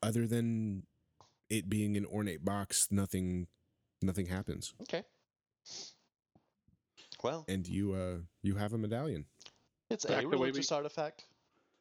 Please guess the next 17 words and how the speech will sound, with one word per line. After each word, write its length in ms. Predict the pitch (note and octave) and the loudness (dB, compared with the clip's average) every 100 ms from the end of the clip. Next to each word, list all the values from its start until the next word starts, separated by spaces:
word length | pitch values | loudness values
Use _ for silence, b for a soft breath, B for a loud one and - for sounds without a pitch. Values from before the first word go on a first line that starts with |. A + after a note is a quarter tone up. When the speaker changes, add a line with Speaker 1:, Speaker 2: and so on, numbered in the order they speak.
| _ _ _ _ _ - | _ _ _ _ _ -6
Speaker 3:
Hmm. 180 | E3 G#2+ | -2 0
Speaker 2:
Hopefully 280 | G2 F#3 | 0 0
it's 140 | F3 - | -2 -6
the, 260 | F#2 G#2+ A2+ - - | -4 -4 -6 -12 -4
the 80 | G2 | -2
right 200 | A2 - | 0 -2
one. 200 | D#3 E3+ _ _ _ _ _ _ _ _ _ _ - | -6 -8 _ _ _ _ _ _ _ _ _ _ 0
Speaker 1:
I 60 | B2+ | 2
mean, 160 | A#2 | 2
from, 340 | - A#2+ G#2 - - | 2 2 2 -2 -2
from 320 | - A#2 G#2 | 2 4 4
the 100 | G2 | 0
cues 480 | - - A#2 G#2+ - | 0 4 4 4 0
that 140 | F#2+ | 0
you 160 | F#2+ F2+ | 0 0
were 140 | F2 | 0
given, 520 | D#2+ E2 D2+ C#2 C#2 | 0 0 0 -2 -4